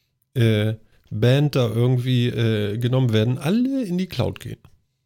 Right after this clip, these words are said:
Warum ist das eigentlich so? Das muss doch gar nicht so sein. Das ist doch, äh,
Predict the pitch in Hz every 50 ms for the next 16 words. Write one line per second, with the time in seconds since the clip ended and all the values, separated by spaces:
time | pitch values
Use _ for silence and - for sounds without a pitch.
0 | _ - 120 127 139 147 190 196 180 202 - - 214 208 - 143 104 101 101 -
1 | 101 98 95 90 - 185 - - - 127 - - 95 95 90 - - 95 95 98
2 | 139 185 220 151 101 95 98 - - 98 98 - - 95 - - - - 101 98
3 | 95 92 92